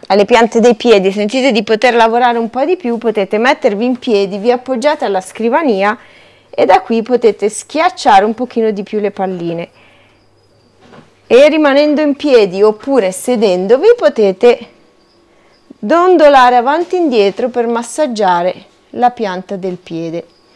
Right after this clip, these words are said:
Qui sul pavimento un pochino è scivoloso, ma potete per esempio utilizzare l'asciugamani che avete usato prima, appoggiate sopra le palline oppure un bel tappeto morbido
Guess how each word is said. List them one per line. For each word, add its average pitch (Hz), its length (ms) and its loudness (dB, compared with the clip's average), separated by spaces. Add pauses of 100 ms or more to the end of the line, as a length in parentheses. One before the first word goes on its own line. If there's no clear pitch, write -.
(1500)
Qui 311 80 2
sul 381 220 4
pavimento 370 560 2
un 330 80 2
pochino 285 360 -2
è 330 60 -2
scivoloso, 190 920 -2 (100)
ma 247 180 -2
potete 277 440 0
per 233 160 4
esempio 247 420 2
utilizzare 220 920 0
l'asciugamani 202 920 0 (560)
che - 120 -10
avete 185 280 -6
usato 190 520 0 (160)
prima, 233 440 -2 (600)
appoggiate 220 640 0
sopra 233 280 -2
le 233 140 2
palline 311 400 0
oppure 233 280 0
un 214 100 -2
bel 214 180 0
tappeto 233 460 -6
morbido 214 640 -4